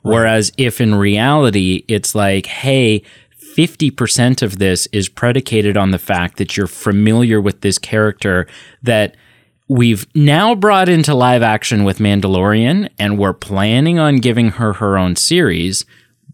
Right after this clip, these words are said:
But unless you've actually, like, the majority of the audience, right? So I would say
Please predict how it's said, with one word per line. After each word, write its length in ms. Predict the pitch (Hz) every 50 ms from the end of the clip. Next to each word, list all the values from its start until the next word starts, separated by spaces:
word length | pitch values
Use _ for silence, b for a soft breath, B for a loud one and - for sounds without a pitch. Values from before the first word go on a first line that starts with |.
| _ _ _ _ _ _ _ _ -
But 300 | - 151 135 123 - _ _ _ _ _ _ _ _ -
unless 600 | 135 131 131 131 135 143 156 190 185 - - -
you've 220 | 156 147 135 127 - -
actually, 640 | 110 117 139 147 - - 143 131 120 123 120 107 B B B B B
like, 220 | - 131 120 - - - _ _ _ -
the 200 | 156 127 143 139
majority 720 | 147 151 147 135 123 113 127 170 208 262 285 226 151 120
of 60 | 101
the 140 | 104 98 107
audience, 720 | 123 160 190 139 95 80 62 64 67 - - - - - _ _ _ _ _ _ _ _ _ _ _ _ _ _ _ _ _ _ _ _ _ -
right? 380 | 110 104 101 101 107 110 - -
So 220 | - 151 139 - B B B B
I 140 | - 151 196
would 160 | 226 220 156
say 300 | - - 170 156 151 143